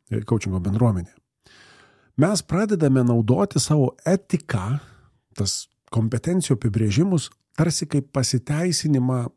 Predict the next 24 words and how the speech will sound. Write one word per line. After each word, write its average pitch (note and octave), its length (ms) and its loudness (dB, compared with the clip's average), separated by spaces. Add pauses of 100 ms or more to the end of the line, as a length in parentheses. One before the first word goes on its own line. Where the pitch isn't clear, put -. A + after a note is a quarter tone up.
(160)
nesukurti C3 760 2
aiškaus A2 400 -2
verslo G2+ 320 -2
modelio, F#3+ 540 0 (840)
o C3 160 6
to C3+ 240 4
neturint, E3+ 600 2
nesukurti, B2+ 680 0
neatnešti A#2 480 0
kažkokios A2+ 460 -2
tai, A2 240 -2
e, A2+ 400 -4
labai A#2 340 2
apčiuopiamos, B2 640 0
aiškios C3 480 0
vertės, G#2+ 400 -4
neįvardintos A#2+ 720 2
vertės. G#2 400 -6 (1300)
Ne, B2 260 0
aš - 140 -6
niekaip A#2+ 840 2
nesakau, B2 560 2
kad, - 320 -6
e, G2+ 380 -4